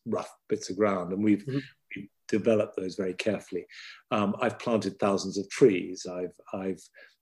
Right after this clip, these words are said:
Speaker 1: uh, cleared streams and, and, uh, I've cleared hillsides and, and that sort of thing. So the work is very different. It's on a bigger scale. It's, it's, it's sort of chainsaws and tractors as much as it is hoes and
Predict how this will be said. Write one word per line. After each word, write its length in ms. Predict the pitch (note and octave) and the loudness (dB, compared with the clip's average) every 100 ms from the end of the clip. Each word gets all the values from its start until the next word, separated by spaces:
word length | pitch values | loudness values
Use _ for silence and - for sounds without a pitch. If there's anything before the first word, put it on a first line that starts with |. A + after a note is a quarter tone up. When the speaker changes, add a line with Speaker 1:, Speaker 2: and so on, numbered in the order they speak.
| _ _ - | _ _ -6
Speaker 1:
uh, 100 | G#2+ - | -4 -2
cleared 440 | - C3+ A#2 G2 | 4 10 10 8
streams 680 | - - B2+ A2 G2+ F2 F2+ | 2 4 4 6 2 -2 -4
and, 180 | F#2+ F2+ - | -6 -6 -8
and, 380 | F#2+ F#2 F#2 F#2 | -10 -8 -8 -6
uh, 280 | G2 F2+ F2 - - - _ _ | -6 -6 -8 -14 -20 -20 _ _
I've 140 | G#2 - | -10 -2
cleared 240 | - G2+ | 4 4
hillsides 720 | D#2+ A#2+ G2+ - F2+ E2 - - | 6 4 4 2 -4 -6 -12 -10
and, 140 | G2 | -8
and 180 | G#2+ A2 | -6 -2
that 160 | A2+ - | -2 -4
sort 160 | - | -6
of 80 | F#2+ | -6
thing. 140 | G#2 | -2
So 140 | G2+ C#3+ | 8 12
the 80 | C3 | 12
work 260 | D3+ F3 | 12 12
is 80 | D#3 | 8
very 160 | C#3+ B2+ | 8 8
different. 320 | D#3+ - F#2+ | 10 6 4
It's 100 | G#2 | 2
on 60 | C3 | 4
a 40 | |
bigger 200 | A2+ A#2+ | 8 8
scale. 300 | - A#2 F#2+ - _ _ - | 8 4 0 -4 _ _ -10
It's, 180 | G#2+ - | -8 -2
it's, 360 | C3 - - - | -2 -2 -10 -6
it's 160 | A2+ - | -4 -2
sort 160 | A2 | -2
of 60 | - | 0
chainsaws 480 | B2+ A2+ G#2+ G2+ G2 | 2 2 2 2 0
and 80 | |
tractors 640 | F#2+ A#2+ - - F2 - - - | 0 0 0 -6 -10 -10 -10 -6
as 120 | A2 | -2
much 300 | G#2 G2+ - | -2 -4 -6
as 80 | F2+ | -8
it 160 | F2+ A2 | -4 0
is 260 | F#2+ - - - - - | 0 0 -10 -16 -18 -14
hoes 520 | - A2 G2 G2 F2 - - | -2 4 6 4 2 -4 -8
and 340 | G2 F2+ F#2 | -8 -8 -10